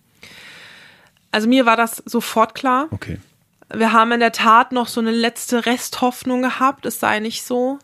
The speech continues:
Speaker 2: Dein Partner und du.
Speaker 1: Genau, also es sei von, von meinem Partner und mir. Und wir haben, ähm, wir haben sehr, sehr viel gerechnet. Also wir haben, der Frauen-, die Frauenärztin hat sich sehr viel Zeit genommen und hat, äh, gemessen und gerechnet und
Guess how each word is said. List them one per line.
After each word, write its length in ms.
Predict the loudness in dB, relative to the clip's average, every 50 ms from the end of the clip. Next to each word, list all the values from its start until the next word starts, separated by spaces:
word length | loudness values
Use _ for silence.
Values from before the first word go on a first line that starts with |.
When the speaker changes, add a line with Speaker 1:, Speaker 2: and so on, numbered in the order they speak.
| _ -6
Speaker 2:
Dein 160 | -6 -6 -4
Partner 260 | -2 -4 -4 -4 -4
und 140 | -8 -8 -6
du. 100 | -8 -10 -10 -8
Speaker 1:
Genau, 460 | -4 -4 -2 -2 0 0 0 0 -2
also 180 | -2 -2 -4
es 80 | -6 -4
sei 160 | -4 -6 -6
von, 340 | -6 -6 -8 -6 -6 -6 -10
von 180 | -10 -8 -8 -6
meinem 160 | -6 -6 -8
Partner 300 | -6 -8 -8 -6 -6 -6
und 100 | -6 -4
mir. 220 | -4 -4 -6 -8 -10 _ _ -20 -20 -20 -20 -20 -14 -6
Und 160 | -4 -2 0
wir 140 | 2 2 2
haben, 540 | 2 2 0 0 -2 -6 -8 -10 -12 -12 -8
ähm, 460 | -6 -6 -4 -4 -6 -8 -10 -8 -4
wir 120 | -4 -2 0
haben 140 | 0 -2
sehr, 240 | 0 0 0 0 2
sehr 120 | 0 0 -2
viel 220 | -2 -2 -2 -2
gerechnet. 760 | 0 0 0 0 -2 -2 -4 -6 -6 -8 -8 -8 -10 -10 -8 -6
Also 300 | -4 -4 -2 -2 0 0
wir 100 | 0 0
haben, 380 | 0 0 -2 -4 -6 -6 -6
der 100 | -6 -6
Frauen-, 380 | -6 -4 -2 -2 -2 -2 -4 -6
die 80 | -6
Frauenärztin 560 | -8 -6 -4 -2 -2 -2 -4 -4 -4 -2 -2 -2
hat 120 | -2 -2
sich 140 | -6 -8 -4
sehr 140 | -2 -2 -2
viel 160 | -2 -8 -8
Zeit 320 | -2 0 0 0 0 -2
genommen 420 | -4 -4 -2 0 0 0 0 0 0
und 100 | 0 0
hat, 240 | -2 -2 -4 -8 -6
äh, 300 | -4 -2 -2 -2 -2 -2
gemessen 520 | -2 0 0 0 0 -2 -2 -4 -6 -4
und 160 | -4 -2 0
gerechnet 580 | 0 0 2 0 -2 -2 -2 -2 -2 -2 -2 -2
und 240 | -4 -4 -4 -4